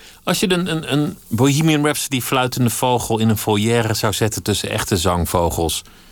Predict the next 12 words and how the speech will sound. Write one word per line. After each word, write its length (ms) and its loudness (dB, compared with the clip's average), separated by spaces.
is 220 0
het 160 0
denkbaar 420 0
dat 180 -2
die 160 -4
echte 240 -2
zangvogels, 1000 0
als 240 -4
ze 60 0
het 120 0
fluitje 420 0
herkennen, 640 0